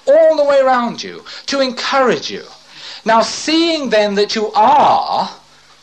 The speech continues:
encompassed about with this cloud of witnesses, what have you got to do? You've got to lay aside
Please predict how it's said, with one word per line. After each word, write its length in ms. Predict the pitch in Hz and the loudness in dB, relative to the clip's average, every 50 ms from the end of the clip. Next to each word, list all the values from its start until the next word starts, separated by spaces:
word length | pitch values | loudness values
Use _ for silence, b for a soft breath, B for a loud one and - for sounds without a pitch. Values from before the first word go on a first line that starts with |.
| b _ - | b _ -8
encompassed 680 | 165 170 165 - - 208 196 190 185 196 175 160 - 160 | -8 -6 -6 -2 0 0 0 0 0 -4 -6 -4 -2 -4
about 400 | 135 135 131 120 107 110 - 135 | 0 0 2 2 0 0 -2 -2
with 140 | 135 123 | -4 -4
this 180 | 127 135 - - | -4 -6 -8 -8
cloud 340 | - - 151 139 127 123 123 | -6 -2 0 0 0 0 -2
of 120 | 117 - | -6 -6
witnesses, 420 | 117 113 117 117 - - 180 180 196 | -8 -8 -8 -8 -8 -8 -8 -6 -2
what 180 | 254 302 320 | 0 0 0
have 100 | 311 302 | 0 -2
you 100 | 294 285 | -6 -4
got 220 | - 285 277 262 - | -2 -2 -2 -2 -4
to 100 | 269 262 | -8 -4
do? 320 | 294 262 190 - - - - - - B B B B B B B B B B | -2 -2 -2 -2 -4 -10 -20 -20 -20 B B B B B B B B B B
You've 220 | B 185 240 233 202 | B -4 -2 -2 0
got 220 | - 262 240 247 | 0 0 0 0
to 120 | - 254 233 | 0 0 0
lay 400 | 220 208 202 208 240 269 302 339 | 0 2 2 2 2 2 2 2
aside 680 | 320 294 - - - - 247 208 151 120 113 120 139 | 0 -2 -2 -6 -4 -2 0 0 0 0 -2 -4 -4